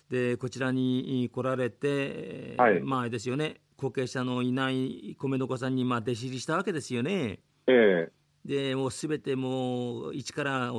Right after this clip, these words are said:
Speaker 2: 教わって、えー、そして、まあ、経営を継いでもいいよっていうふうな形で勉強した上で、二千十八年に、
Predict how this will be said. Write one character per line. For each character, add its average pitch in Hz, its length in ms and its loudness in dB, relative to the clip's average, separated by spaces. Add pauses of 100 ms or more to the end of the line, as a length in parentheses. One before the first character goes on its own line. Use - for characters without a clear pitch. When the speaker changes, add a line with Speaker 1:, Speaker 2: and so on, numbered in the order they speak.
Speaker 2:
教 135 100 -2
わ 127 100 2
っ - 20 -12
て、 123 500 0 (540)
え 127 140 0
ー、 - 20 -2
そ 135 120 -2
し 127 60 -6
て、 135 80 -4
ま 135 100 0
あ、 - 40 -4
経 131 680 4
営 131 60 4
を 131 640 0
継 - 160 -6
い 135 40 -2
で 143 80 -2
も 139 140 0
い 151 100 -2
い - 40 -2
よ 160 100 2
っ 143 60 -2
て - 120 -12
い 143 60 0
う - 20 -4
ふ 135 60 -2
う - 20 -2
な 139 80 -2
形 156 400 -4
で 175 240 -2 (360)
勉 143 240 -2
強 151 180 0
し - 80 -8
た 165 160 -2
上 180 300 0
で、 196 160 2
二 175 140 2
千 156 200 0
十 131 140 -4
八 131 240 -4
年 139 460 -2
に、 156 200 -2